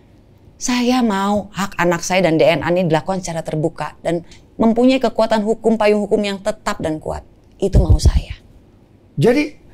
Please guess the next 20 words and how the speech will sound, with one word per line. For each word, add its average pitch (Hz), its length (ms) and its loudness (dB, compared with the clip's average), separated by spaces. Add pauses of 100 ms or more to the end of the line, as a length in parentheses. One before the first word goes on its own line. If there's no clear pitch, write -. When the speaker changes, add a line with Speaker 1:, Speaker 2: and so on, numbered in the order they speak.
(120)
Speaker 2:
yang 214 160 2
kamu 208 300 2
kejar 165 340 2
itu 151 220 0
secara 151 420 2
payung 131 300 2
hukumnya 120 580 -2
atau 208 220 -2
yang 190 160 2
kamu 165 300 -2
kejar 135 360 0
itu 127 240 -4
Speaker 1:
Loh, 214 140 2
Speaker 2:
adalah 185 80 4
Speaker 1:
karena 330 160 4
sudah 262 220 4
ada 233 120 4
di 220 120 4
ranah 214 240 0
hukum. 214 580 -4